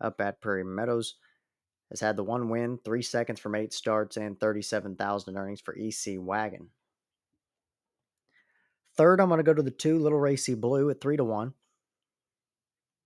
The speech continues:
It's a gelding by Racy Casanova out of Little Blue, Blue Runaway by Streak and Dash. Ran second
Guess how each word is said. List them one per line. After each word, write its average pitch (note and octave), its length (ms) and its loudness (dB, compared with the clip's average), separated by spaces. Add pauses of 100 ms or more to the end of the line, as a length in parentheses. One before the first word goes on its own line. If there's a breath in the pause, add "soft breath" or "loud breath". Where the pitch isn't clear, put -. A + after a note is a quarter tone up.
(160)
It's - 120 -16
a G2+ 60 -6
gelding A#2 320 2
by A2 80 2
Racy A2+ 320 0
Casanova G#2+ 600 0
out A2 80 2
of G2+ 100 -4
Little A2 140 -2
Blue, G#2 280 -6
Blue A2+ 260 -2
Runaway G#2+ 420 2
by G2 220 -2
Streak A#2 360 -4
and F#2+ 220 -6
Dash. G#2 560 -4 (1500)
Ran B2 260 -2
second D3+ 540 0